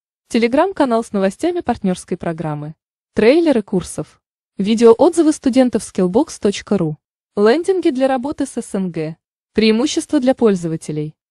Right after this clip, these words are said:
Возможность покупки курса в рассрочку и удобная оплата.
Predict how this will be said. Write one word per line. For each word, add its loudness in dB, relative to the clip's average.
Возможность 0
покупки -4
курса -4
в -6
рассрочку -4
и -6
удобная 0
оплата. -10